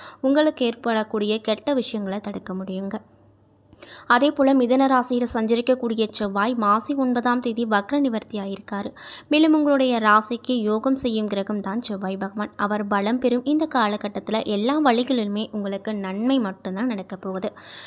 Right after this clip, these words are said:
நீண்ட நாட்களாக நடைபெறாத காரியங்கள் இப்பொழுது துரிதமா நடக்கும். இதனால ரொம்பவே சந்தோஷகரமா இந்த காலகட்டத்துல நீங்க கண்டிப்பா இருப்பீங்க. அதுல எந்த ஒரு மாற்று கருத்தும் இல்லை அப்படின்னு சொல்றாங்க.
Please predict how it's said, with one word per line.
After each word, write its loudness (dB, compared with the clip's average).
நீண்ட 6
நாட்களாக 2
நடைபெறாத 0
காரியங்கள் -2
இப்பொழுது 2
துரிதமா 0
நடக்கும். -8
இதனால -2
ரொம்பவே 0
சந்தோஷகரமா -4
இந்த -2
காலகட்டத்துல -4
நீங்க 2
கண்டிப்பா 0
இருப்பீங்க. -4
அதுல -2
எந்த -2
ஒரு 2
மாற்று -2
கருத்தும் -4
இல்லை -6
அப்படின்னு -8
சொல்றாங்க. -8